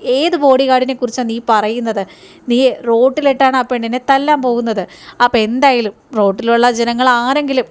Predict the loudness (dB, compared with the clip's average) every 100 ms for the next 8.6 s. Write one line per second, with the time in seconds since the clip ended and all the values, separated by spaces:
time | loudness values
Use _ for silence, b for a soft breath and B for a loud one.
0 | -6 0 2 2 0 0 0 2 0 0
1 | -2 -2 0 0 B B -4 -2 2 2
2 | 2 -4 -2 -4 -4 -2 -2 -2 -2 -2
3 | -2 -2 0 0 -2 -8 B B B -4
4 | -4 -4 0 2 2 0 0 0 0 0
5 | 2 0 -2 -2 -2 -4 -2 0 2 2
6 | 0 -2 -6 B B -6 0 0 4 2
7 | 2 -4 -4 -2 -2 0 -2 0 0 0
8 | -2 -4 -4 -4 -4